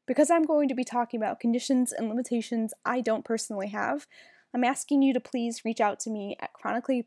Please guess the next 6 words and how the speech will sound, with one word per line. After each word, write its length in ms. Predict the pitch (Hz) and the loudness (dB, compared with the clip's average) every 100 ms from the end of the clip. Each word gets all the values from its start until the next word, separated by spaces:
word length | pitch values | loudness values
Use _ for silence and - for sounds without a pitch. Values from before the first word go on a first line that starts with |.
| - | -8
cute 260 | - 233 - _ | -4 -4 -4 _
blog 380 | 214 190 190 190 _ _ | 0 0 -2 -6 _ _
at 80 | 196 | -10
gmail 320 | 208 202 190 | -6 -4 -2
dot 200 | 175 - - | -2 -4 -4
com. 300 | - - 262 | -8 -6 -10